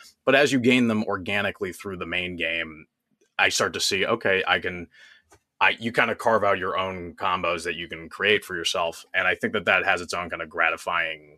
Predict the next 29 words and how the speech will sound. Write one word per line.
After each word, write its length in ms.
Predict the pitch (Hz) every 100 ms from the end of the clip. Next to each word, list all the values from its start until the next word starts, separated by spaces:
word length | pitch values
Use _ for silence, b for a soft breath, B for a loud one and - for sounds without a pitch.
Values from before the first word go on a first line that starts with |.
| _ -
uh, 280 | 80 80 78
payoff 380 | - 98 82 82
to 100 | 85
it 100 | 80
when 100 | 85
you 100 | 85
discover 380 | 80 - 123 107
something 300 | - 92 92
that 180 | 87 76
you 320 | 95 95 87 - -
like 300 | 95 95 87
and 100 | 85
you 80 | 80
can 100 | 80
stick 280 | - - -
to 120 | 90
it, 100 | 82
or 60 | 85
you 140 | 85
know, 180 | 87 85
"Okay, 220 | 87 85
I 60 | 82
can 140 | 87
cycle 480 | - 104 92 92 87
through 300 | - 95 87
this, 280 | 82 85 - - _
you 100 | 95
know, 120 | 78 76
from, 340 | - 87 82